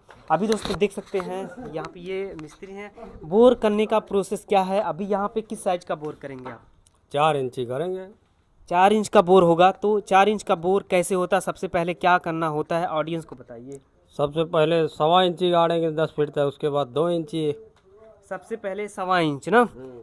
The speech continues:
Speaker 1: तो सवा इंच वाला ये है।
Speaker 2: हम्म।
Speaker 1: तो दोस्तों सबसे पहले सवा इंच से ये एक ड्रिल टाइप का हो जाता होगा, तकरीबन कितना फीट तक? छः फीट तक?
Speaker 2: दस फीट तक।
Speaker 1: द-, दस फीट, दस फीट तक।
Speaker 2: हम्म।
Speaker 1: दस फीट तक ये सवा इंच से, अ, ड्रिल करेंगे अंदर,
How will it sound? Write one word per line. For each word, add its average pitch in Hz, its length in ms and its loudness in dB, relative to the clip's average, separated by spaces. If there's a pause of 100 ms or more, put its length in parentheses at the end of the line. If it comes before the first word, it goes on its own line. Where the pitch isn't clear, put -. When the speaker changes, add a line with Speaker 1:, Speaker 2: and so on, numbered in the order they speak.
Speaker 1:
तो 175 60 -8
सवा 202 240 2
इंच 208 140 -2
वाला 208 160 4
ये 196 260 4
है। 127 320 -4
Speaker 2:
हम्म। 127 180 -18 (640)
Speaker 1:
तो 175 60 -10
दोस्तों 214 380 0
सबसे 202 300 -6
पहले 185 300 -4
सवा 185 280 -4
इंच 190 160 -4
से 190 140 -6
ये 190 280 -2 (140)
एक 190 180 -2
ड्रिल 202 320 -6
टाइप 196 280 -2
का 190 60 0
हो 165 180 -2
जाता 160 260 -2
होगा, 147 360 -2
तकरीबन 180 360 -10
कितना 220 220 -4
फीट 156 180 -12
तक? 147 160 -10
छः 190 140 -4
फीट 208 180 -12
तक? 247 120 -8 (300)
Speaker 2:
दस - 220 -18
फीट 123 120 -20
तक। - 140 -20
Speaker 1:
द-, 156 720 -4
दस 196 200 -2
फीट, 123 140 -16 (120)
दस 208 140 -8
फीट 185 120 -18
तक। 117 180 -20 (100)
Speaker 2:
हम्म। 123 280 -8 (100)
Speaker 1:
दस 170 220 -8
फीट 214 160 -14
तक 214 160 -16
ये 208 120 -12
सवा 196 280 0
इंच 202 140 2
से, 202 280 0
अ, 208 140 -2
ड्रिल 151 440 -4
करेंगे 196 380 0
अंदर, 175 320 0